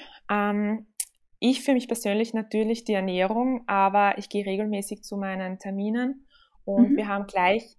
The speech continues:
Speaker 1: mit Akupunktur gestartet und parallel mit der chinesischen Kräuterheilkunde, was,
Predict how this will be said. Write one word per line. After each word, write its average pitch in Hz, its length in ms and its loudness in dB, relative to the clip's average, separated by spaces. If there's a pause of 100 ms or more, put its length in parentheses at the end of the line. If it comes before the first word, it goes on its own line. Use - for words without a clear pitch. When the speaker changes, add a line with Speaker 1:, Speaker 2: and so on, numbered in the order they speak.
(340)
Speaker 1:
mit 202 140 -4
Akupunktur 196 600 -6
gestartet 233 720 0 (460)
und 220 260 -4
parallel 202 560 2
mit 214 160 -4
der 202 100 -4
chinesischen 196 520 -8
Kräuterheilkunde, 196 1000 -4
was, 202 400 -4